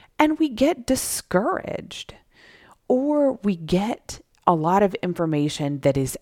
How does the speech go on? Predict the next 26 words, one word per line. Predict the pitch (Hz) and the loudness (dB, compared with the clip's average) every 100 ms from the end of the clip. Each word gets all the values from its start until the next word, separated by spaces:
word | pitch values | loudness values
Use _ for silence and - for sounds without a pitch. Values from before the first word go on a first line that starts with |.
| - | 2
out | - 156 185 - | 4 4 0 -2
of | 143 | -8
sync | - - - 147 143 185 - | -6 -6 -2 0 0 -4 -4
with | 151 | -2
our | 143 131 - - | 0 -2 -2 -2
actual | 135 139 - 160 147 | -2 -6 -10 -6 -6
needs. | 135 123 120 - - 170 - - - _ _ - _ _ - | -4 -4 -6 -8 -12 -14 -16 -18 -20 _ _ -20 _ _ 0
Um, | 170 143 139 127 127 _ _ _ _ - _ _ _ _ _ _ _ - | 2 2 -2 -4 -8 _ _ _ _ -14 _ _ _ _ _ _ _ -8
you | 151 | -6
know, | 127 117 - - | -4 -6 -10 -10
and | 139 | -10
worse, | 131 160 247 69 143 - - | -4 -2 0 0 -4 -8 -14
we | 147 156 | -8 -6
get | 165 165 190 | -2 -2 0
a | - | -2
lot | 220 147 135 - 170 - | -2 0 -2 0 -4 -2
of | 160 147 - - _ - | 0 0 -2 -20 _ -12
kind | - 180 165 | -2 0 0
of | - - | -4 -8
pretending. | 170 156 - 135 196 170 - - | -6 -6 -6 -4 -2 -4 -6 -8
We | 170 | -4
get | 185 233 - | 0 0 0
a | |
lot | 208 190 190 262 | 2 4 4 2
of | - | -4
false | - - - 160 214 - - - - | -6 -8 4 4 6 0 -6 -16 -16